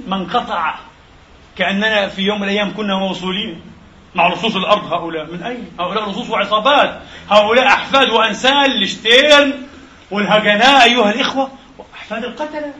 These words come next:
نعم. أحفاد القتلة والمجرمين. قال: "نصل من قطع من الحبال والجسور معهم".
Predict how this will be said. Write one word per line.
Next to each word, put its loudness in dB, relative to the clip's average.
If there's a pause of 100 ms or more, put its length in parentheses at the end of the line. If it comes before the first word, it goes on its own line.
(960)
نعم. -12 (1040)
أحفاد -10
القتلة -6
والمجرمين. -2
قال: -6
"نصل 0 (440)
من 0
قطع 2 (300)
من -4
الحبال -2
والجسور -2
معهم". 4